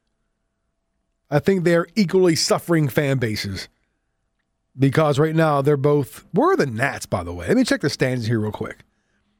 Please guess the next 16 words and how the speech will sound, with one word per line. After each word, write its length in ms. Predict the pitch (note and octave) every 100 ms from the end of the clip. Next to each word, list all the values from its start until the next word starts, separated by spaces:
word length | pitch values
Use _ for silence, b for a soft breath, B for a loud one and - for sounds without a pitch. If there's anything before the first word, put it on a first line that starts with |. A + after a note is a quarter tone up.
| _ -
Are 120 | C3+
all 240 | F3+ C4 D#4
three 280 | C#4 C4+
teams 360 | G#3 G3+ A3 F3+
in 80 | E3
last 280 | C#3 D3 -
place? 360 | B2+ A2 - _ _ _ _ _ _ _ _ _ _ _ _ _ _ _ _ _ _ -
Orioles 500 | D#3+ G#3 A3 A3 F3
are 140 | G3
in 80 | F3
last 320 | G3 G3+ F#3
place 440 | - F#3 F#3+ E3 -
in 200 | D#3 D#3
the 160 | E3
A 120 | E3+ F3+
L 200 | D#3+